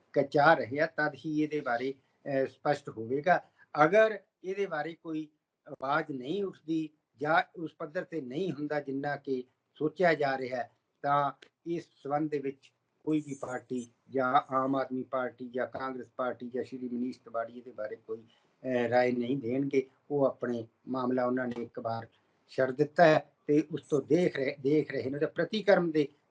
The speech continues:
ਸੰਦਰਭ ਦੇ ਵਿੱਚ ਹੀ ਅਗਲੀ ਜਿਹੜੀ ਕਾਰਵਾਈ ਆ ਉਹ ਉੱਠ ਕੇ ਸਾਹਮਣੇ ਆਏਗੀ। ਹੁਣ ਦੇਖਣ ਵਾਲੀ ਗੱਲ ਇਹ ਆ ਵੀ ਸ਼੍ਰੋਮਣੀ ਅਕਾਲੀ ਦਲ ਇਸ ਸੰਬੰਧ ਦੇ ਵਿੱਚ ਕਿੰਨੇ ਕੁ ਜ਼ੋਰਦਾਰ ਢੰਗ ਨਾਲ ਆਪਣਾ ਵਿਰੋਧ ਪ੍ਰਗਟ ਕਰਦਾ ਜਾਂ ਦਰਸਾਉਂਦਾ ਹੈ, ਕਿਉਂਕਿ ਪਹਿਲਾਂ ਹੀ ਅਕਾਲੀ ਦਲ ਚੰਡੀਗੜ੍ਹ ਮਸਲੇ ਦੇ ਵਿੱਚ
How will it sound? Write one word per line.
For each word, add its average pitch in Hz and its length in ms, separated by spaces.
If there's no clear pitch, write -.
ਸੰਦਰਭ 147 320
ਦੇ 156 120
ਵਿੱਚ 147 260
ਹੀ 131 280
ਅਗਲੀ 143 260
ਜਿਹੜੀ 139 240
ਕਾਰਵਾਈ 120 540
ਆ 120 160
ਉਹ 151 120
ਉੱਠ 139 160
ਕੇ - 160
ਸਾਹਮਣੇ 131 360
ਆਏਗੀ। 123 300
ਹੁਣ 143 140
ਦੇਖਣ 147 300
ਵਾਲੀ 202 180
ਗੱਲ 180 220
ਇਹ 180 140
ਆ 180 40
ਵੀ 180 100
ਸ਼੍ਰੋਮਣੀ 180 480
ਅਕਾਲੀ 165 300
ਦਲ 151 200
ਇਸ 175 200
ਸੰਬੰਧ 156 260
ਦੇ 156 80
ਵਿੱਚ 143 160
ਕਿੰਨੇ 170 340
ਕੁ 185 100
ਜ਼ੋਰਦਾਰ 156 520
ਢੰਗ 143 260
ਨਾਲ 131 260
ਆਪਣਾ 135 540
ਵਿਰੋਧ 151 380
ਪ੍ਰਗਟ 131 260
ਕਰਦਾ 131 340
ਜਾਂ 135 160
ਦਰਸਾਉਂਦਾ 127 540
ਹੈ, 147 60
ਕਿਉਂਕਿ 147 360
ਪਹਿਲਾਂ 190 380
ਹੀ 175 140
ਅਕਾਲੀ 147 300
ਦਲ 147 120
ਚੰਡੀਗੜ੍ਹ 143 520
ਮਸਲੇ 135 340
ਦੇ 135 100
ਵਿੱਚ 131 300